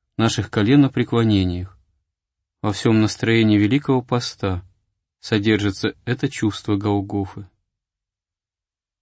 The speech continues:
Для человека нужно что-то, помогающее ему в попечении о высшем,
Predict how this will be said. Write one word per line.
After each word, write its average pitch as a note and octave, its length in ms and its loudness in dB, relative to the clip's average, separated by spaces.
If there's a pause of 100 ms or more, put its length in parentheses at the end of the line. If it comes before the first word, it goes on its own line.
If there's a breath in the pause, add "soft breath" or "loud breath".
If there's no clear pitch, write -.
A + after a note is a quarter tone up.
(120)
Для G#2+ 100 -2
человека B2 520 2
нужно C3 340 2
что-то, C#3 320 -2
помогающее B2 880 0
ему A#2 320 -2 (460)
в - 80 -20
попечении A#2+ 640 0
о A#2 140 -4
высшем, G#2+ 540 -6